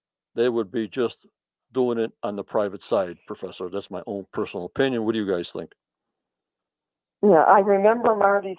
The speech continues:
Speaker 2: saying that they really didn't want to go, uh, public, um, but Kevin, uh, must have given them a good offer,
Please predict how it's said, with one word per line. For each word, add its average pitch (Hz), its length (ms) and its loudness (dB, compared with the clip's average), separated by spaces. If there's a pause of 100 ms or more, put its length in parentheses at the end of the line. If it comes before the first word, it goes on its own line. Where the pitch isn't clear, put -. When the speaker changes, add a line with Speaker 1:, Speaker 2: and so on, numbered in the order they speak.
Speaker 2:
saying 190 320 -2
that - 160 -8
they 170 120 -2
really 185 380 -6
didn't 180 320 -8
want 208 220 -2
to 180 60 -8 (100)
go, 165 280 -4 (540)
uh, 170 260 -2 (120)
public, 180 400 -2 (440)
um, 160 600 -4
but 185 240 2 (400)
Kevin, 180 480 -2 (640)
uh, 165 140 -4
must 190 200 -4
have 185 120 -14
given 214 220 -2
them 202 140 -2
a 190 80 -4
good 202 180 -2
offer, 202 420 0